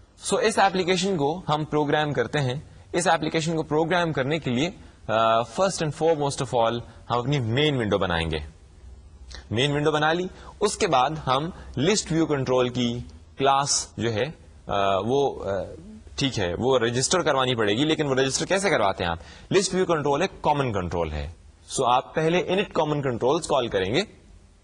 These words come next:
آپ کو معلوم ہے کہ اس کے اندر آپ، آ، جو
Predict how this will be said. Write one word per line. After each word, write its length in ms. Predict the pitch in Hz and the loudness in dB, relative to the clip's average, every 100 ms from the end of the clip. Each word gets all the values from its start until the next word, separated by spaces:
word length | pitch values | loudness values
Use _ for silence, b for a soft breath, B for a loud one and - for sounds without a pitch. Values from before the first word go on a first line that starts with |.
| - - - - - | -20 -20 -20 -14 -8
آپ 140 | 104 | -6
کو 100 | 107 | -2
معلوم 300 | 104 110 127 | 0 0 0
ہے 120 | 131 | -2
کہ 160 | 127 127 | -2 -2
اس 160 | 120 | -2
کے 80 | - | -2
اندر 180 | 117 113 | 0 2
آپ، 320 | 104 104 - | 2 0 0
آ، 20 | 104 95 - - | 0 2 -2 -4
جو 360 | - 104 101 | -2 0 0